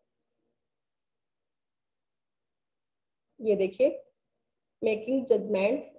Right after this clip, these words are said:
और डिसीजंस, मतलब कि based on the information collection, मतलब जो हमें इन्फॉर्मेशन जो हमने इकट्ठा की थी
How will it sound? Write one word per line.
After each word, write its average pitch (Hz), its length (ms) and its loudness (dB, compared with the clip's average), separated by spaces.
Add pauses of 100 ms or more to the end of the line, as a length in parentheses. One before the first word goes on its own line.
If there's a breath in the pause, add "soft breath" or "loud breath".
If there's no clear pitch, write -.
(120)
और 208 340 4
डिसीजंस, 214 560 -4 (100)
मतलब 202 320 -2
कि 262 180 2
based 226 380 2
on 226 260 0
the 233 140 4
information 233 600 -2
collection, 208 380 -2
मतलब 247 300 -2
जो 262 160 10
हमें 247 240 2
इन्फॉर्मेशन 254 800 2 (440)
जो 247 160 8
हमने 240 240 6
इकट्ठा 240 400 0
की 233 160 -4
थी 214 200 -12